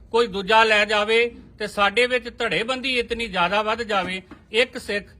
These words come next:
ਦੂਜੇ ਸਿੱਖ ਨੂੰ ਆਪਣਾ ਦੁਸ਼ਮਣ ਜਾਂ ਵੈਰੀ ਮੰਨੇ। ਸਾਨੂੰ ਤੇ ਸਾਡੇ ਗੁਰੂ ਨੇ ਉਪਦੇਸ਼ ਦਿੱਤਾ ਹੈ, "ਸਭ ਕੋ ਮੀਤ, ਹਮ ਆਪਨ ਕੀਨਾ, ਹਮ ਸਭਨਾ ਕੇ ਸਾਜਨ।" ਅਸੀਂ ਸਾਰਿਆਂ ਦੇ ਸੱਜਣ ਹਾਂ। ਫੇਰ ਕੁਛ ਇਹ ਵੀ ਭੁਲੇਖੇ ਜਿਹੜੇ ਨੇ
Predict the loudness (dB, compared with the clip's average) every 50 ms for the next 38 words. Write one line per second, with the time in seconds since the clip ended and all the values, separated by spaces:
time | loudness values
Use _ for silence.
0 | -20 -20 -20 -16 -10 -8 -6 -2 2 2 2 2 2 -4 -6 -6 -6 -8 -6 -6
1 | -6 -6 -6 -6 -6 -6 -6 -6 -10 -12 -10 -8 -8 -8 -8 -10 -16 -20 -20 -20
2 | -10 -2 2 4 4 4 4 4 2 2 2 -2 -2 -2 -2 0 -2 -2 0 2
3 | 2 2 2 2 -2 -2 0 0 2 4 4 2 2 2 -4 -4 -6 -8 -6 -6
4 | -6 -6 -8 -8 -8 -8 -8 -8 -8 -8 -12 -14 -10 -4 -2 0 0 0 -2 -6
5 | -16 -20 -20 -20 _ -6 2 4 4 4 4 2 -2 0 0 0 2 0 -2 -2
6 | -2 -4 -6 -8 -16 -20 -20 -20 -12 -4 2 2 2 4 6 4 4 4 2 -4
7 | -4 -4 -6 -6 -8 -2 2 4 4 4 2 0 -4 -14 -20 -20 -8 0 2 4
8 | 4 4 0 -4 -2 -2 2 2 4 4 4 4 4 2 -2 -4 -2 -2 -2 -2
9 | -2 -4 -8 -10 -12 -18 -20 -20 -12 -6 -6 -6 -4 -6 -6 -2 2 2 4 4
10 | 4 2 2 0 -2 -6 -6 -6 -10 -8 -8 -8 -8 -8 -8 -10 -10 -12 -14 -14
11 | -20 -20 -12 -4 0 0 0 0 0 -2 -2 -2 0 -2 -2 -2 -2 -6 -8 -6
12 | -6 -6 -6 -8 -8 -10 -6 -6 -4 -2 -2 -2 -2 -2 -4 -6 -6